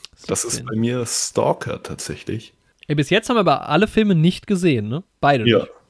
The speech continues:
Speaker 1: Ja, stimmt.
Speaker 2: Stalker, Tarkovsky.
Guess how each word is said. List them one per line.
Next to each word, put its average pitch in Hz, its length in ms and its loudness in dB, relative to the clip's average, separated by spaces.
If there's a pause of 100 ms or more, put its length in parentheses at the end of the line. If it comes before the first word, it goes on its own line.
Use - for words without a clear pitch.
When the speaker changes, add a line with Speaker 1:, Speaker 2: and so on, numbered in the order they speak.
(260)
Speaker 1:
Ja, 110 300 2
stimmt. - 360 -4 (540)
Speaker 2:
Stalker, 113 480 -16 (240)
Tarkovsky. 113 560 -4